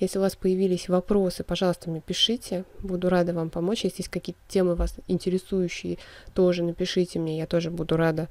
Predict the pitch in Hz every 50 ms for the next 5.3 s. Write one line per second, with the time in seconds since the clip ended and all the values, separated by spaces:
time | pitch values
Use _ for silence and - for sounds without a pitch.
0 | - - - - - - - 175 160 - - 175 175 180 180 175 170 - - 165
1 | 160 165 160 160 156 - 170 165 165 170 170 170 170 170 175 175 165 165 165 165
2 | 160 156 160 160 160 - 165 170 165 160 - - 165 160 - 170 170 165 165 160
3 | 165 160 165 170 165 160 160 - - - - 185 - - 180 185 214 262 - -
4 | - 214 175 175 - - - - - - - - - - - - _ _ _ -
5 | - 170 170 170 165